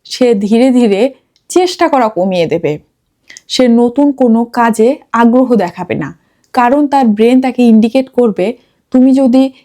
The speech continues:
এই নতুন কিছু করতে চাও, maybe ফেল হতে পারো।" সুতরাং কি করবে? সে ধীরে ধীরে সমস্ত চেষ্টা থেকে নিজেকে গুটিয়ে নেবে। আর সব থেকে ভয়ঙ্কর বিষয় কোনটি বলো তো?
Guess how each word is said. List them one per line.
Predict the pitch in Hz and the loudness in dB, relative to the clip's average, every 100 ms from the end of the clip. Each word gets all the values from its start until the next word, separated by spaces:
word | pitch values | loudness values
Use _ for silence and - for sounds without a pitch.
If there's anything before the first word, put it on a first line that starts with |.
| _ | _
এই | - 254 | 0 2
নতুন | 240 240 254 | 2 2 0
কিছু | - - | -2 -4
করতে | 262 247 247 262 | -2 -2 -2 -2
চাও, | 330 320 | 0 2
maybe | 226 208 277 302 | 2 0 0 -2
ফেল | - 226 214 | -2 0 0
হতে | 185 175 | -2 -6
পারো।" | 175 170 160 165 _ _ _ | -8 -8 -8 -10 _ _ _
সুতরাং | - 220 220 226 220 | -6 -2 0 0 0
কি | 262 | 0
করবে? | 262 254 214 165 - _ _ | 0 -2 -2 -6 -6 _ _
সে | - 208 | -6 -2
ধীরে | 180 202 226 | -2 0 0
ধীরে | 226 208 196 214 - _ _ _ | 0 -2 -4 -6 -10 _ _ _
সমস্ত | - - 311 339 339 | -6 -2 0 0 -2
চেষ্টা | 320 269 254 269 | 0 0 -2 -2
থেকে | 254 247 247 | -4 0 2
নিজেকে | 240 214 220 | 2 2 0
গুটিয়ে | 233 202 - 185 170 | 0 0 0 -2 -2
নেবে। | 170 165 165 _ | -6 -8 -10 _
আর | 233 | -8
সব | 233 262 233 | -4 -2 -2
থেকে | 269 277 | 0 0
ভয়ঙ্কর | 214 220 233 254 | 0 2 2 2
বিষয় | 220 208 - 262 | 0 -2 -2 -2
কোনটি | 262 240 247 | 0 0 0
বলো | 233 233 | 0 0
তো? | 233 262 | -2 -4